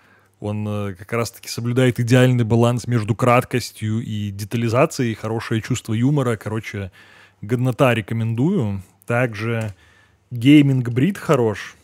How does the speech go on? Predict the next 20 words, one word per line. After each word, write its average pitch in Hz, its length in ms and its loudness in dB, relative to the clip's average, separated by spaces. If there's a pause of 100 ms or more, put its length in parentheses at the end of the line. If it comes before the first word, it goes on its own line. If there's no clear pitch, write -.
(140)
Он, 139 180 -2
конечно, 143 420 2
в 131 60 2
основном 131 680 2
по 120 460 2 (1300)
всяким 147 400 4
экшонам 160 460 2
типа 147 220 -4
Д 131 140 2
М 147 140 2
Ц 220 160 6
угорает, 135 580 6
но 135 100 2
не 151 120 4
только 147 340 4
по 131 140 0
ним. 185 400 4 (1300)
Хорошие 135 500 4
видосы 117 400 2
делает. 117 680 4